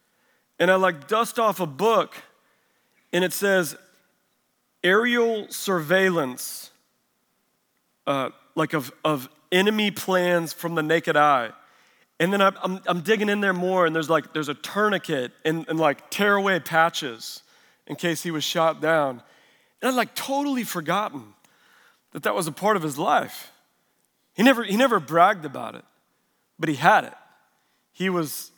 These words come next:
he was a trained Marine fighter pilot, like, taken on and off from aircraft carriers. And, and there was <laughs> all the gear, like, his flight suit.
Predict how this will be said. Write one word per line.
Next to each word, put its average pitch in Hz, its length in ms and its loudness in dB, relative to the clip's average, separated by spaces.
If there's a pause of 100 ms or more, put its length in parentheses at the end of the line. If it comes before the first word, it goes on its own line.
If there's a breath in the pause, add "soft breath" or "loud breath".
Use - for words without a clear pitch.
(300)
he 160 60 -10
was 143 80 -8
a - 60 -10
trained 196 500 0
Marine 160 720 -4 (460)
fighter 214 360 2
pilot, 120 400 -2 (640 soft breath)
like, - 200 -4
taken 190 260 -2
on 180 180 4
and 175 80 0
off 175 240 0
from 143 380 -6
aircraft 156 480 0
carriers. 127 340 -6 (120)
And, 156 180 -2
and 156 220 -4
there 196 200 4
was 175 720 0
<laughs> - 60 -16
all 185 240 2
the 170 100 -2
gear, 165 300 0
like, 143 180 2
his 165 180 -4
flight 196 440 -2
suit. 226 360 -6